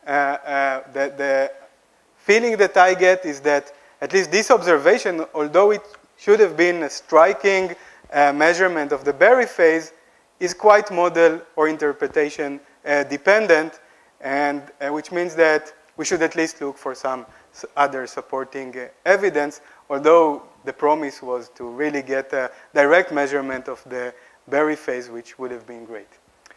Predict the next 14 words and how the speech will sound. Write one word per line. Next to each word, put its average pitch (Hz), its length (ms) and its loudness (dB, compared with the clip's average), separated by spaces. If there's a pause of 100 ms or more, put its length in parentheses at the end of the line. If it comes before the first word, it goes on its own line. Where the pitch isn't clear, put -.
(300)
So 160 200 2
I 156 100 4
think, 220 320 0
uh, 185 140 6
this 196 240 -2
is 196 120 -4
where 190 160 4
I 180 100 4
would 170 180 -4
like 170 260 2
to 156 140 -6
end 156 200 -6
this 180 160 -4
section 151 480 -6